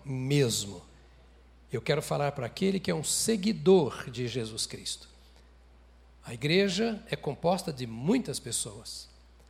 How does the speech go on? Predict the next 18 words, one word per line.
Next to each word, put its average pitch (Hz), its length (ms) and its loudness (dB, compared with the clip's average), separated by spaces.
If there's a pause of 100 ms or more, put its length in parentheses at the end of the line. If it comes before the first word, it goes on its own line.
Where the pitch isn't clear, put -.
(260)
Temos 117 260 -4
todo 214 380 2
tipo 202 320 -4
de 180 100 -2
gente. 135 420 -2
Quando 139 160 -6
eu 135 60 -2
falo 139 280 -2
esta, 202 540 -2 (200)
a 117 100 -6
igreja, 143 460 0
não 165 140 0
apenas 135 380 -2
esta, 190 400 -2 (260)
mas 170 220 2
toda 233 400 2
a 170 40 6
igreja. 127 500 -2